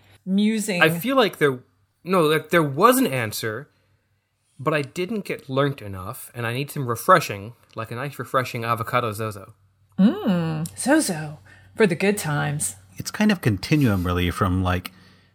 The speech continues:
Speaker 3: deity to demon, and s-, everybody's on there somewhere that's a major supernatural figure, I think. But, like, there's not really, there's not really a line.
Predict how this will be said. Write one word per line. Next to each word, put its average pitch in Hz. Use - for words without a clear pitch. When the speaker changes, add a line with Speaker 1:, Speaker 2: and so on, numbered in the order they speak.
Speaker 3:
deity 101
to 90
demon, 87
and 87
s-, -
everybody's 113
on 101
there 95
somewhere 98
that's 92
a 92
major 95
supernatural 90
figure, 80
I 90
think. 78
But, -
like, 101
there's 104
not 123
really, 117
there's 120
not 160
really 160
a 92
line. 110